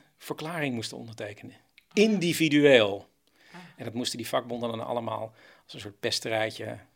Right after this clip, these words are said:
Speaker 1: gaan, eh, organiseren.
Speaker 2: Ah.
Speaker 1: Maar die ene,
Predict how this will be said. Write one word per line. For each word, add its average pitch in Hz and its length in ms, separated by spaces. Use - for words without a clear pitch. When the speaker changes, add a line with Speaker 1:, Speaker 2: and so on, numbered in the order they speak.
Speaker 1:
gaan, 110 320
eh, 113 260
organiseren. 107 800
Speaker 2:
Ah. 190 260
Speaker 1:
Maar 139 120
die 156 80
ene, 185 280